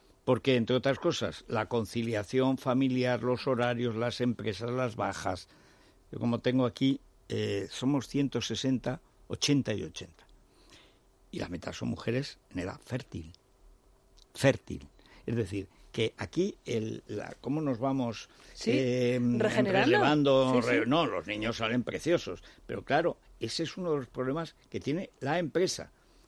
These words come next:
Speaker 1: Y lo tengo yo, y lo tendría Isabel, eh, y lo tiene cualquiera,
Speaker 2: Mm.
Speaker 1: porque es el, la vida cotidiana de las empresas,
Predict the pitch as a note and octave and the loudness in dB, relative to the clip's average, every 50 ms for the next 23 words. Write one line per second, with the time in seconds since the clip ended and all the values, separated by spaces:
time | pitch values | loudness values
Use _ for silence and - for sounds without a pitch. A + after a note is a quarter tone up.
0 | _ _ _ - F2+ F2+ F#2 F#2 F#2+ F#2+ F#2 F2+ F2 F2+ F#2 F2+ F2 E2 - A#2+ | _ _ _ -8 -6 -4 -4 -2 -2 -2 -2 -2 -2 -2 -2 -4 -4 -4 -2 -2
1 | A#2+ A#2+ C3 C#3 C3+ C#3+ D3+ F3 G#3 F3 D3+ A#2+ G#2 G2 G2 G2+ F#2+ A2 G#2+ G#2 | 2 2 2 4 6 6 6 8 6 6 2 2 -2 -4 -6 -6 -2 0 0 0
2 | F#2 G#2 A2 A2 A#2+ C#3+ D#3 E3+ F#3+ G3+ F#3+ D#3+ B2+ A#2+ A#2+ A#2+ A#2 A2+ G#2 G#2 | 0 0 0 2 4 6 6 6 6 4 2 2 0 -2 -4 -4 -4 -4 -4 -6
3 | F#2+ - G#2 A2+ A#2 C3 A#2 - - - E2 - - F3+ E3 A#2+ - - - - | -6 -4 -4 -2 -2 -2 -2 0 -2 -2 -2 0 -2 0 0 0 -4 -6 -10 -12
4 | G3 - - _ - - - - A#2+ - - C#3 D#3 E3 - - _ - - A2+ | -12 -12 -12 _ -6 -6 -4 -2 -4 -2 2 2 2 2 2 -2 _ -8 -6 -4
5 | A2+ A2 G#2+ A#2+ C#3 C#3 D3 - - C#3+ A2+ - C#3 C#3 C#3+ C#3+ D3 C3+ A#2+ A#2 | -4 -2 -2 -2 -2 -2 -2 -2 -2 -4 -4 -2 -4 -2 -2 0 0 0 -2 -2
6 | A2+ A#2+ A#2+ A2+ - D3 D3 B2 - C3 C#3+ C3 - D3 D#3 - | -4 -4 -4 -4 -4 -6 -6 -4 -4 -4 -4 -4 -4 -8 -8 -8